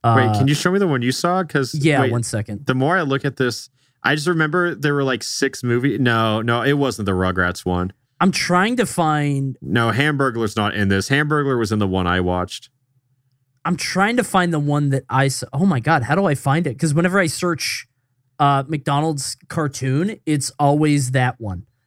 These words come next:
Speaker 2: But I know
Speaker 1: Yeah.
Speaker 2: there was another one.
Speaker 1: No, they sold, like, these V H S ones that had, like, their number. I remember the number. It was, like, one, two, three, four, five, six in the corner. I think,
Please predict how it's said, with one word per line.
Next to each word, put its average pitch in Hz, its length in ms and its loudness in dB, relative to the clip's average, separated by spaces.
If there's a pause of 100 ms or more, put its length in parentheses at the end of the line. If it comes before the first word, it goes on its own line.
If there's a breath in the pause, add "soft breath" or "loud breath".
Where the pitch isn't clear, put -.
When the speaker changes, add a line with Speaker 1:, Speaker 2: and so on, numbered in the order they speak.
Speaker 2:
But 180 100 4
I 170 100 2
know 180 260 4
Speaker 1:
Yeah. 196 60 2
Speaker 2:
there 185 140 0
was 151 180 0
another 135 380 2
one. 95 300 -6
Speaker 1:
No, 123 440 2
they 123 220 0
sold, 135 380 -2
like, 156 160 -2
these 104 220 0
V 113 260 2
H 107 260 -2
S 95 240 -2
ones 123 300 -2
that 101 160 2
had, 101 120 0
like, 98 220 -2
their 113 160 0
number. 107 340 2
I 95 120 0
remember 147 360 0
the 127 120 -2
number. 107 400 0
It - 540 -20
was, 107 60 0
like, 107 180 0
one, 110 400 0
two, 110 200 0
three, 104 200 0
four, 98 160 -4
five, 87 200 -2
six - 460 -4
in 80 80 -4
the 92 80 -2
corner. 98 340 -2
I 143 160 2
think, 214 340 -6